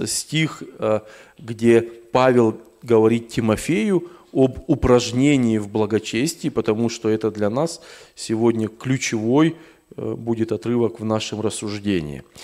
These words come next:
Первое Тимофею, четвёртая глава. Первое Тимофею, четвёртая глава.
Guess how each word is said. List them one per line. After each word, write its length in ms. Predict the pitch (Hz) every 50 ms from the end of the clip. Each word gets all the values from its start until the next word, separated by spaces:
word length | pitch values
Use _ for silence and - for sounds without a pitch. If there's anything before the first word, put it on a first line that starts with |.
| - - - -
Первое 320 | - 165 165 151 135 123 117
Тимофею, 500 | - 127 120 120 117 - 185 190 170 135
четвёртая 600 | - - 127 - 123 127 127 117 - 113 107 101
глава. 440 | 107 107 104 98 95 92 73 - - - - - - _ _ _ _ _ _ _ _ _ _ _ _ - - - - _ _ _ _ _ _ _ _ _ _ _ _ _ _ _ _ _ _ _ _ _ _ _ _ _ _ _ _ - - _ _ - _
Первое 320 | - 120 117 110 107 104 101
Тимофею, 480 | - 110 101 107 98 - 156 151 127
четвёртая 540 | - - 107 - - 117 107 - - 98 98
глава. 420 | 95 98 98 95 90 92 85 80